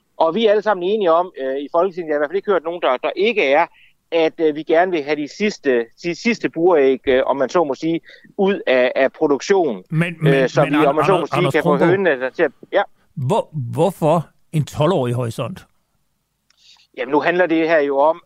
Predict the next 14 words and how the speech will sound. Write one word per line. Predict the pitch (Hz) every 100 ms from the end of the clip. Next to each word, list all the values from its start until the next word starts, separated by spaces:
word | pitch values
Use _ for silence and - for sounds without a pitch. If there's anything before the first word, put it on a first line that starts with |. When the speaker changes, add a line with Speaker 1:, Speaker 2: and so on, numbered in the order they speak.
| -
Speaker 1:
at, | 131 123 -
øh, | 127 123 120 123 113 _ _ _
man | 143
kan | 127
sige, | 131 165 175 170
at, | 131 127
øh, | 135 127
der | 147
er | 135 160
nogle, | 170 151 135
øh, | 123 120 113
der | 139
er | 151
nogle | 165